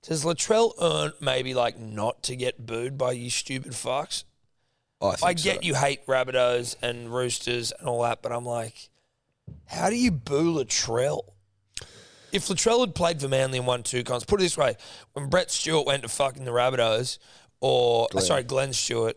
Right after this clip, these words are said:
Speaker 1: or Chalk went to the Eels for three games, they weren't getting booed.
Speaker 2: No.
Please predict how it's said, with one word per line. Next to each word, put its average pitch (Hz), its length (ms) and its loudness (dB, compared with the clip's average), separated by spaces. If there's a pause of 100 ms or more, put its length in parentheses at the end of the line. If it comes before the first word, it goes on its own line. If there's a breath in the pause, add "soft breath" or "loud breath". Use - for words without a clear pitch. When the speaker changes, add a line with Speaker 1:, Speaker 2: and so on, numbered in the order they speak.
Speaker 1:
or 117 480 2 (680)
Chalk - 600 0 (340)
went 131 380 0
to 117 500 0 (440)
the 123 100 -2 (160)
Eels 127 280 -2
for 120 60 -8
three 113 380 -4
games, 107 460 -4 (1120 loud breath)
they 131 180 0
weren't 143 260 -2
getting 117 300 -6
booed. 101 360 -6 (180)
Speaker 2:
No. 90 300 -4